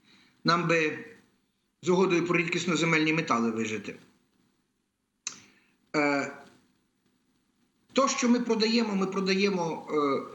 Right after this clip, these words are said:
ну, якщо порівняти, там, аграрний експорт у нас десь там тридцять мільярдів доларів, та, на рік, а тут, е, триста мільйонів в Америку. Ну, то скільки там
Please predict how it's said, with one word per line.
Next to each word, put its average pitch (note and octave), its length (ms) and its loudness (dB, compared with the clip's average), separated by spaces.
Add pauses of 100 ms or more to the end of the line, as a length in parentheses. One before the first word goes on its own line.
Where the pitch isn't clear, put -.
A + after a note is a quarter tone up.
(280)
ну, D#3 360 2
якщо F#3+ 280 4
порівняти, G3 500 2
там, D3+ 320 0
аграрний E3+ 420 0
експорт D#3+ 400 -8
у D3+ 40 -8
нас D3+ 360 -4
десь D3+ 140 -2
там B2 500 -2 (140)
тридцять D#3+ 380 -2
мільярдів A#2 460 2
доларів, A2 360 -2
та, - 480 -2 (200)
на B2+ 120 6
рік, A#2 360 0
а F#2 420 -2
тут, - 500 -2
е, - 1080 -4 (580)
триста F#3 320 2
мільйонів C3 440 2
в A2 60 -2
Америку. A2 400 -6 (140)
Ну, C#3+ 260 2
то C#3 360 2 (400)
скільки C3 240 2
там F#2+ 160 -4